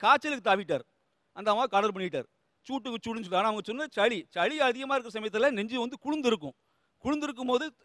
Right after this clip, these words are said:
சு-, லேசான வெதுவெதுப்பான சூடு தான் உடனே கொடுக்குறாங்க, தெளிவாக சொல்கிறார்கள். ஆனா அவங்க சொல்லி அந்த பக்குவத்தை ஏற்றுக்கொள்ள தயாராகவே இல்லை. கோரோசனை, கஸ்தூரி மாத்திரை என்று இரண்டு மாத்திரைகள் மிக பன்னெடுங்காலமாக நம்முடைய மருத்துவத்தில் பயன்படுத்தி கொண்ட மருத்து-, மருத்துவம். இது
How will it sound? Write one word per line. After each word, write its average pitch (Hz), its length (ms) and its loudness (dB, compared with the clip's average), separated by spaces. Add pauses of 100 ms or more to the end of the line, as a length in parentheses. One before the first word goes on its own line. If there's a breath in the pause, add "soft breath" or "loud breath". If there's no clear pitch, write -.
(160)
சு-, 240 200 -4
லேசான 294 440 2
வெதுவெதுப்பான 302 500 0
சூடு 262 140 -8
தான் 269 120 2
உடனே 240 200 -8
கொடுக்குறாங்க, 185 360 -2 (120)
தெளிவாக 269 420 4
சொல்கிறார்கள். 226 420 0 (320)
ஆனா 254 140 2
அவங்க 262 200 2
சொல்லி 240 160 -4
அந்த 208 200 2
பக்குவத்தை 214 400 -6 (160)
ஏற்றுக்கொள்ள 214 340 -6 (140)
தயாராகவே 208 540 -2
இல்லை. 139 140 -14 (560)
கோரோசனை, 233 600 6 (200)
கஸ்தூரி 240 500 -4
மாத்திரை 196 320 2
என்று 180 180 -4
இரண்டு 202 280 -2
மாத்திரைகள் 185 480 -2 (640)
மிக 214 200 2 (140)
பன்னெடுங்காலமாக 247 960 4
நம்முடைய 208 260 0
மருத்துவத்தில் 190 400 -4
பயன்படுத்தி 180 340 -4
கொண்ட 170 200 -4
மருத்து-, 160 220 -6
மருத்துவம். 196 300 -2
இது 202 100 -12